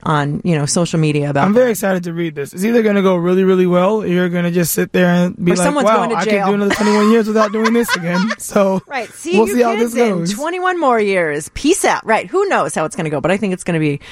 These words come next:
Speaker 1: uh, a worthy experiment. It'll be fun to do that. I, so we don't even have a tradition anymore, right? 'Cause I'm like, I, we haven't done this in so long.
Speaker 2: Right.
Speaker 1: But one year, my mom, uh, my brother was a baby, and she was,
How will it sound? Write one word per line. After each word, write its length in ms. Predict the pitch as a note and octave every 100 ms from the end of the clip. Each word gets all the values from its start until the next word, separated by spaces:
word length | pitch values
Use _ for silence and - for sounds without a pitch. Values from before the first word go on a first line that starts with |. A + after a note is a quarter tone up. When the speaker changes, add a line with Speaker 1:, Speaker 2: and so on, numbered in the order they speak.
| - -
Speaker 1:
uh, 320 | E3+ D3+ C#3 -
a 200 | D#3+ D3
worthy 440 | D3+ E3+ F#3 F#3+
experiment. 600 | E3+ - - E3 D3+ D3
It'll 140 | E3+ E3
be 120 | E3
fun 320 | - D3+ C#3+ C3+
to 100 | C#3+
do 140 | D3
that. 140 | C3+ D#3
I, 120 | F#3
so 160 | - F#3+
we 160 | A#3+
don't 140 | F#4+ A3+
even 180 | F3+ D#3
have 180 | E3
a 60 | F#3
tradition 360 | C3+ D3 - C#3+
anymore, 320 | C3+ C#3+ C#3
right? 240 | D3 F3+
'Cause 180 | - C#3+
I'm 120 | C#3+
like, 260 | C#3+ C3+ -
I, 140 | - E3
we 140 | D3+
haven't 120 | D#3+ D3
done 100 | D3
this 120 | D3+
in 60 | C#3
so 140 | C#3+
long. 160 | C#3 C#3 -
Speaker 2:
Right. 200 | D#3+ D#3 -
Speaker 1:
But 260 | C4+ E4
one 340 | F3+ G3 C4+ E4
year, 380 | B3 G3+ B2+ C3+ - - -
my 280 | E3 E3+ A#3
mom, 600 | B3 D#3+ D3 D3 F3+ A#3 _
uh, 180 | - D#3
my 160 | E3 F3
brother 320 | D#3+ F#3 A#3+
was 180 | B3+ A#3+
a 40 | A3+
baby, 580 | F3 D3 C#3+ C#3+ F3+ - - - -
and 360 | E3+ D#3+ D#3+ -
she 200 | - G3
was, 400 | F#3 E3 C#3